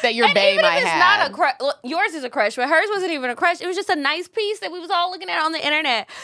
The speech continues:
Speaker 2: So we were talking about it. I was like, "Yeah, I wonder." And then another guy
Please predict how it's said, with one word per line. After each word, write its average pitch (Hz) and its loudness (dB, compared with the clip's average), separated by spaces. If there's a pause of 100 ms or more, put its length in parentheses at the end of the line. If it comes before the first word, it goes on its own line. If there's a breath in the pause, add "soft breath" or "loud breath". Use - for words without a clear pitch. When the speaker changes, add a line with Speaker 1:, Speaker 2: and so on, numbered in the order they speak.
(140 loud breath)
Speaker 2:
So 294 2
we 330 -4
were 330 -4
talking 277 0
about 247 2
it. 240 2
I 240 0
was 269 -10
like, 277 -6
"Yeah, 359 0
I 254 2
wonder." 262 -4
And 240 -2
then 262 -4
another 240 0
guy 220 2